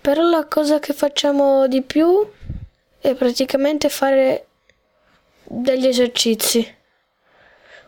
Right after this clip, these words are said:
come per esempio ci fanno mettere in quattro file e in quelle file il primo bambino deve dire un esercizio e poi tutti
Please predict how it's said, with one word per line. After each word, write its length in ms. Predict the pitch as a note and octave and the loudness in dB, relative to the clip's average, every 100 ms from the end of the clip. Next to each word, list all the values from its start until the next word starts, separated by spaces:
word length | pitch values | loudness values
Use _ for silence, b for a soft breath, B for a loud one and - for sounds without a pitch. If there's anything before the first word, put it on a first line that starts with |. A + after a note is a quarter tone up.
| _ | _
come 260 | - B3 A#3+ | -4 0 2
per 180 | B3+ B3+ | 2 4
esempio 1200 | B3+ B3 A#3+ B3+ B3+ B3+ C4+ C4 B3+ A#3+ A3 G#3+ B B B B B | 2 0 0 0 0 0 0 2 0 0 0 -4 B B B B B
ci 160 | - C4+ | -6 -4
fanno 320 | - C4+ C#4 | 0 2 2
mettere 760 | C#4 D4 - D#4 D#4 D4+ - _ _ b b _ | 2 0 0 2 2 2 -4 _ _ b b _
in 160 | - C4 | -4 -2
quattro 400 | B3+ C4+ C4 C4+ | 0 -2 0 -2
file 420 | B3+ C4+ C#4+ D#4+ G4+ B B B B B B B B _ - | 0 0 2 2 0 B B B B B B B B _ -4
e 100 | C4+ | -2
in 100 | C4 | 0
quelle 280 | C#4 C#4+ | 0 0
file 520 | C#4+ - E4 F4 F4 - E5 D5 B B - | 0 -2 0 2 0 -2 -6 -6 B B -4
il 160 | C#4 | -2
primo 300 | C4 C#4+ C#4+ | 0 0 2
bambino 520 | C#4 C#4 C4+ D4 E4 D#4+ | 2 0 2 2 2 2
deve 260 | C4+ B3+ | 2 2
dire 220 | B3+ C#4 | 2 2
un 100 | C#4+ | 2
esercizio 800 | C4+ B3+ C4 B3+ - A#3+ - B3 | 2 2 0 -2 -2 -2 -2 0
e 100 | A#3 | 0
poi 300 | A#3 C4 C4+ | 0 -2 -2
tutti 640 | - C4+ C#4+ - D4 D4 | 0 -2 -2 -4 0 0